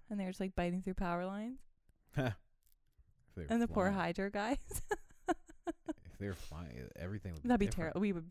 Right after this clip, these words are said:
Speaker 1: be destroyed.
Speaker 2: No. Just that we just wouldn't have windows.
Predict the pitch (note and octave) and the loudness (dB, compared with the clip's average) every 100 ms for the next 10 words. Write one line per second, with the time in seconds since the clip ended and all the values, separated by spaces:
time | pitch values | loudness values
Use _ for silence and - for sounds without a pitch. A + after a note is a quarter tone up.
0 | - D#3+ D#3+ D#3+ - - - - - - | -6 -4 -4 -4 -6 -6 -6 -10 -12 -16
1 | - F#2+ F#2 A1+ F#2+ F#2 _ _ _ _ | -10 -6 -4 -4 -10 -14 _ _ _ _
2 | _ - G2 - F#2+ F#2+ G2+ - - G#2 | _ -12 -10 -8 -8 -6 -8 -10 -10 -6
3 | A2 G2+ B2 F#2+ B1 | -6 -6 -8 -10 -12